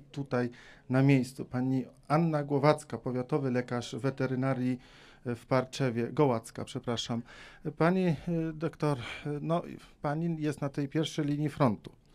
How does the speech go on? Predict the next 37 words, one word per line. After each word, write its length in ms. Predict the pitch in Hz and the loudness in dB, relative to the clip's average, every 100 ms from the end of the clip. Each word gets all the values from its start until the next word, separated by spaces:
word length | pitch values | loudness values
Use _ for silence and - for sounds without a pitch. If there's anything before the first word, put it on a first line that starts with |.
| - - - - _ - - | -20 -20 -20 -20 _ -20 0
Proszę 280 | 196 - 139 | 2 4 0
powiedzieć, 680 | 120 113 110 110 - - | -2 -4 -4 -6 -6 -6
y, 240 | 127 113 117 - | -2 -2 -4 -6
czy 140 | - 147 | -6 -2
do 120 | 143 | -2
pani 480 | 143 147 160 143 131 | 0 0 2 0 -2
docierają 540 | 135 - 135 143 117 | -4 0 2 2 2
te 100 | 120 | -2
argumenty 640 | 113 123 123 131 120 - - 123 | -6 -4 2 4 2 0 -12 -6
rolników, 560 | 117 123 135 - 165 | -2 0 0 -2 -6
którzy 440 | - 131 123 135 127 | -6 -6 -2 -2 -2
nie 240 | 127 143 | 0 2
zgadzają 520 | 139 135 123 143 156 127 | 2 0 0 2 2 -2
się 300 | - 120 120 - - | -2 -2 -2 -8 -18
z 140 | - - | -14 -2
tym, 200 | 151 151 | 0 0
w 20 | |
jaki 240 | 131 123 | -2 -4
sposób 400 | - 135 127 135 | -6 -6 -6 -8
są 280 | - 127 123 | -4 -2 -2
traktowane 680 | 123 120 - 117 123 127 120 | -2 -4 -4 -4 -2 0 -2
te 180 | 120 | -4
gospodarstwa, 760 | 110 113 - 120 139 147 - 156 | -6 -6 -6 2 4 4 -2 -6
ci 160 | 151 135 | -4 0
rolnicy, 480 | 120 120 143 - 147 | 0 0 -2 -2 -2
no 100 | 135 | -2
i 60 | |
to, 140 | 131 139 | -4 -6
co 140 | 139 | -4
dzieje 240 | 127 131 | -2 -2
się, 200 | 117 123 120 - - - - | 0 -2 -2 -6 -16 -10 -6
y, 60 | |
z 80 | 117 | -6
tymi, 380 | - 127 123 120 123 123 123 123 127 | -2 0 2 2 0 -2 -2 -4 -8
y, 40 | |
prawda, 400 | 123 120 120 127 | -6 -4 -2 -2
zwierzętami. 680 | 113 120 120 120 120 113 104 | 0 0 2 0 2 2 2